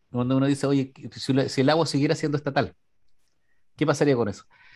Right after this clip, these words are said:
Yo siempre he dicho, por ejemplo, con el tra-, mira, me gustó el tema, con el Transantiago. El Transantiago tiene distintas, eh, líneas que son licitadas. Yo siempre he dicho que el metro debiera acoger una licitación, porque nosotros estamos dando mucho dinero a ese sistema privado.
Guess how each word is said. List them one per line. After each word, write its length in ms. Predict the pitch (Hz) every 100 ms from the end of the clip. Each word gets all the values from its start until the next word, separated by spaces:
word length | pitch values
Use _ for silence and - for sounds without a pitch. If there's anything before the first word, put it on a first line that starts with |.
| _ -
Yo 100 | 143
siempre 220 | 190 202
he 20 |
dicho, 180 | 190 196
por 80 | 156
ejemplo, 220 | 165 170
con 140 | 160
el 80 | 147
tra-, 180 | 151 135
mira, 200 | 147 190
me 80 | 135
gustó 260 | 120 -
el 140 | 170 175
tema, 260 | 147 123
con 160 | 123 127
el 140 | 123
Transantiago. 640 | - 143 143 131 170 107 107
El 80 | 107
Transantiago 680 | 147 143 131 - 156 170 - -
tiene 180 | 143
distintas, 720 | 143 156 170 180 175 - - -
eh, 160 | 127
líneas 440 | 131 160 185 190 185
que 100 | 143
son 220 | - 156
licitadas. 460 | 147 135 143 123 120
Yo 60 |
siempre 220 | 120 143 151
he 40 |
dicho 160 | 156 143
que 60 |
el 60 | 127
metro 320 | 156 226 247
debiera 360 | 214 202 202 - -
acoger 320 | 131 131 156
una 140 | 147
licitación, 480 | 131 - 107 - - _ - _ _ _ _ _
porque 180 | 131 123
nosotros 220 | 143 143
estamos 200 | 143 135
dando 180 | 127 127
mucho 280 | 127 190 127
dinero 460 | 107 101 95 95 -
a 160 | 104
ese 200 | 113 -
sistema 340 | - - 113 104
privado. 300 | 101 87